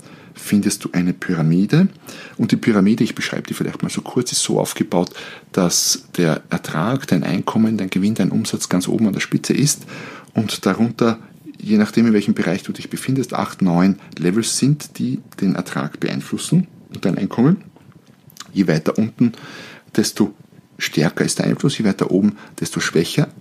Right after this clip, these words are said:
Aber Achtung, nicht schwach. Und ganz oben ist das persönliche Verkaufsgespräch, das immer noch einen sehr starken Einfluss auf dein Einkommen hat. Aber ganz unten befinden sich Dinge wie Positionierung,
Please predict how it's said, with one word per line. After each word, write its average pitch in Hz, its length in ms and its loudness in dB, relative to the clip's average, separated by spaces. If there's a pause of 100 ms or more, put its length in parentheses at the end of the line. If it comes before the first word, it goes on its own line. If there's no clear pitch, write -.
(160)
Aber - 180 -2
Achtung, - 320 0 (220)
nicht 110 260 0
schwach. - 320 -6
Und - 160 -8
ganz 95 200 0
oben 127 280 2 (180)
ist - 180 -8
das - 100 -6
persönliche - 440 -2
Verkaufsgespräch, - 720 -2
das - 180 0
immer 139 260 4
noch 131 180 -2
einen 92 180 2
sehr - 200 -2
starken - 480 -4
Einfluss - 400 -2
auf - 100 -8
dein - 140 -4
Einkommen 131 440 -2
hat. 196 220 -2 (460)
Aber 90 160 0
ganz - 180 0
unten 151 300 2
befinden 107 260 2
sich 101 220 -2
Dinge 101 280 2
wie 87 180 0 (720)
Positionierung, 101 800 2